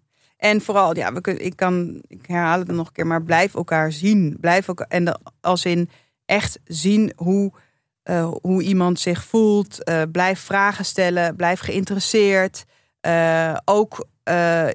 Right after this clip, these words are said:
tuurlijk, je kunt, je, soms ben je zo lang bij elkaar, denk je, nou, we kunnen lezen en schrijven. Hij voelt me altijd aan,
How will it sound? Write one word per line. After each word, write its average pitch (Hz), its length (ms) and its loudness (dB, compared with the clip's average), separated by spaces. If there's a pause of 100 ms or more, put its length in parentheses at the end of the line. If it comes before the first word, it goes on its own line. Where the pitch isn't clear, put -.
(100)
tuurlijk, 233 340 0
je 185 160 -2
kunt, 190 320 -4
je, - 260 -8
soms 190 380 -4
ben 185 120 -2
je 185 100 0
zo 196 180 4
lang 190 140 2
bij 175 100 4
elkaar, 175 280 2
denk 170 140 -4
je, 180 60 -6
nou, 165 160 0
we 170 60 -8
kunnen 180 240 -2
lezen 185 320 0
en 170 80 -2
schrijven. 180 440 -4
Hij 175 80 0
voelt 196 260 -4
me 190 80 0
altijd 175 280 -4
aan, 180 240 0